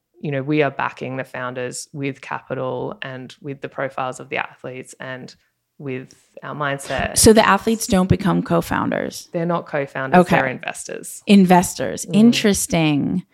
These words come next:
Speaker 2: Inter-, and can you share one of the portfolio companies that has a great story?
Speaker 1: So we've made eleven investments or invested into eleven companies over the last two and a half years. We're about to do our twelfth, which I'm very excited about.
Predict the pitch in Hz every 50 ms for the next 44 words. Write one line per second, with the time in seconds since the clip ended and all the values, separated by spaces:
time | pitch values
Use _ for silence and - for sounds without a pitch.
0 | _ _ _ _ _ _ - 214 220 226 240 - - 208 202 202 202 - - -
1 | 98 - 202 196 - 101 101 98 98 95 - - - - 185 185 185 185 185 185
2 | 185 180 180 175 180 175 180 185 185 175 175 175 170 175 - 180 175 170 - 175
3 | 170 175 175 175 175 - 175 175 175 180 180 180 180 180 185 185 - 175 170 165
4 | 165 165 - - _ _ _ _ _ - - - 170 170 175 175 180 175 175 165
5 | - - - 170 170 170 175 196 220 220 - _ _ _ - _ _ _ _ -
6 | - _ _ _ _ _ _ _ - - 175 175 170 170 175 170 160 165 165 160
7 | 160 160 - - - - _ _ _ _ _ _ _ _ _ _ _ _ _ _
8 | 170 156 151 151 143 151 170 170 165 160 151 143 - - - 160 170 202 214 -
9 | - - 143 147 - - - _ - 156 151 156 151 - - 151 143 139 135 -
10 | 139 135 139 131 127 135 135 135 135 - 139 127 - - 139 143 156 175 165 151
11 | 143 135 139 135 131 131 131 131 - - - - - 143 135 135 131 131 131 131
12 | - _ 127 131 131 147 160 - - 131 131 _ 131 135 - - - 143 131 127
13 | 127 143 - - - 127 131 - 190 - _ - - - - 139 131 135 131 131
14 | - - - - 123 127 - 131 127 135 131 143 180 214 - -